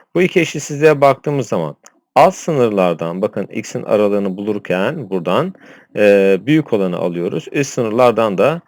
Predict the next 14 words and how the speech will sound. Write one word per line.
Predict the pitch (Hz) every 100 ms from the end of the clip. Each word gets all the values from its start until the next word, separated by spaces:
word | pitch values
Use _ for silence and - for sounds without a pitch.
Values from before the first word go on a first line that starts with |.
| _ _
şuradan | - 98 117 156 - _ _
küçük | - - 139 113
olanı | 95 98 156
alıyoruz. | - 95 82 -
Yani | 117 92
büyük | 104 127 127
olanı | 113 95
alıyoruz. | 87 85 85 143 170 _ _ _
Üst | 143 143
sınırlardan | 147 135 131 135 131 139 123
da |
arkadaşlar | 113 98 104 95 90 - 165 - _ _
küçük | - 127 143 135
olanı | 110 92 110 175